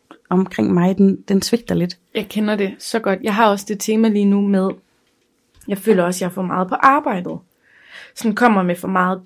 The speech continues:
Speaker 2: jokes og for meget ironi. Og
Speaker 1: Ja.
Speaker 2: Jamen, det ved jeg ikke. Bare, det, man er selv sin egen største kritiker.
Speaker 1: Ja,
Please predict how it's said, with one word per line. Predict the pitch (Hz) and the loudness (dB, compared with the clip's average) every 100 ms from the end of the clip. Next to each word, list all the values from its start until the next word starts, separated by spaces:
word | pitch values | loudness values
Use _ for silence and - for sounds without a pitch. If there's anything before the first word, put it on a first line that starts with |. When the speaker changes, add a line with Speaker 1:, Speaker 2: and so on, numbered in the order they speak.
| - | 0
Speaker 2:
jokes | 233 214 220 208 | 2 4 2 -2
og | 185 | -6
for | 202 | -4
meget | 196 190 | -4 -4
ironi. | 190 180 196 214 233 226 - | -4 -2 -2 -2 -2 -4 -4
Og | 170 175 | -2 0
Speaker 1:
Ja. | 202 - _ _ _ - - _ _ _ _ _ _ 247 | 0 -4 _ _ _ -18 -18 _ _ _ _ _ _ -4
Speaker 2:
Jamen, | 233 | -2
det | 226 247 | -2 -2
ved | 262 | -2
jeg | 226 226 | -4 -10
ikke. | 226 - - | -14 -14 -6
Bare, | 233 233 233 220 _ _ _ _ _ _ _ _ _ - - | -2 -2 -4 -8 _ _ _ _ _ _ _ _ _ -20 -10
det, | - | 0
man | 226 233 | 4 4
er | |
selv | 220 294 254 | 6 6 6
sin | 226 196 | 4 2
egen | 175 | 2
største | 202 208 202 190 | 0 -4 -4 -8
kritiker. | - 208 190 185 170 _ 208 | -10 -8 -8 -10 -14 _ -2
Speaker 1:
Ja, | 190 | 0